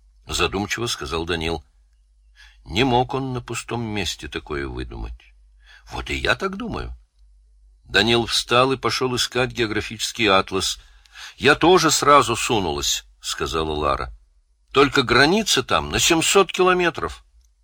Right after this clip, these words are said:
Данил кивнул, продолжая перебирать книги. Он прекрасно знал,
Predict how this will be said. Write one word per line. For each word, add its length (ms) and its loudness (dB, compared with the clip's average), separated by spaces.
Данил 420 0
кивнул, 580 -2
продолжая 640 0
перебирать 500 -6
книги. 640 -8
Он 260 2
прекрасно 680 -2
знал, 560 -4